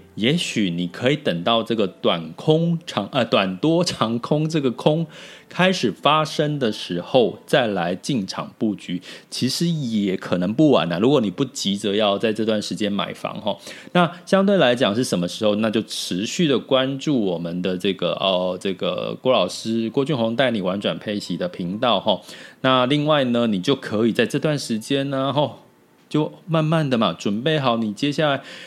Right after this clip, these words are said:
可能在市场有机会泡沫的可能性，准备好你的投机款，哈，或者是准备好你的信贷的条件，哈。记得哦，你的信贷条件不是一两天就可以改变了，所以你要每个月，每个月建立好你的信用贷款，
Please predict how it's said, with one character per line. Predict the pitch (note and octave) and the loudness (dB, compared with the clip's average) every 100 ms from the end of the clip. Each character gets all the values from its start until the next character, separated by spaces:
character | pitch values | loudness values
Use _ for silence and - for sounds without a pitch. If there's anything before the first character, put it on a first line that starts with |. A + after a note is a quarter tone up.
| - | -12
可 | - C3+ | 0 2
能 | A#2+ C3 D3 | 2 0 0
在 | E3+ | 0
市 | D#3 E3 | 0 -2
场 | C3+ G#2 | 0 -2
有 | G#2+ F2 | -2 -2
机 | A2 C3 | 0 0
会 | C3+ | 0
泡 | C#3+ C3 | -2 -2
沫 | B2+ A#2 | -2 -2
的 | G2+ | -4
可 | - | -6
能 | E2+ E2+ | -8 -8
性， | - A2 - - - | -4 -6 -6 -18 -6
准 | - G#2 | -2 0
备 | D3+ F3+ | 2 2
好 | C#3 | 2
你 | A2+ | 0
的 | F#2+ | 0
投 | F#2+ G#2 G2 | -2 -2 -2
机 | A2+ | -4
款， | A2+ - - - | -2 -4 -4 -4
哈， | F2+ | -4
或 | A2 F3+ | 2 2
者 | C3+ G2+ | 2 -2
是 | C3+ | -4
准 | C3+ A2 F2+ | -2 -2 0
备 | C#3 B2+ | 0 0
好 | G#2+ | -2
你 | G2+ F#2 | -4 -4
的 | F2 | -6
信 | - G3+ C#3 A2 | -4 -2 -2 0
贷 | B2 | 0
的 | G2 | 0
条 | - F2+ E2+ | -2 -2 -2
件， | G2+ C3+ E2+ | -2 -2 -2
哈。 | F#2 F2 - - | -4 -10 -12 -12
记 | - C#3 | -4 0
得 | A#2 | 4
哦， | G#2+ A2+ | 4 4
你 | A2 | 2
的 | |
信 | A2+ D3+ | 2 2
贷 | D3+ C#3 | 2 4
条 | A#2+ | 2
件 | C3+ B2+ | 2 2
不 | A2+ | 0
是 | B2 B2+ - | 0 -2 0
一 | D3 | 2
两 | B2+ F2 F2+ | 4 2 -2
天 | - C3+ C3 B2+ | 0 2 2 2
就 | C#3+ | 0
可 | A#2 - G#2+ | 0 0 0
以 | |
改 | A2+ A2+ - | 2 0 0
变 | C3 A2+ F2+ | 0 0 -2
了， | - - - - | -8 -12 -20 -8
所 | - | -2
以 | D3+ | 0
你 | B2+ | 2
要 | A2 C3 | 2 2
每 | A#2 F2 | 2 0
个 | G2+ | 0
月， | A#2 C#3+ | 0 0
每 | A2 F2 | 0 -2
个 | F#2+ | -2
月 | A#2 A2+ | 0 -2
建 | - D3 C3 | -2 -2 0
立 | B2 | -2
好 | G2+ F2+ | -4 -4
你 | F2 | -4
的 | E2+ | -6
信 | - | -4
用 | B2 A#2+ | -2 0
贷 | A2+ | -2
款， | G2 | -4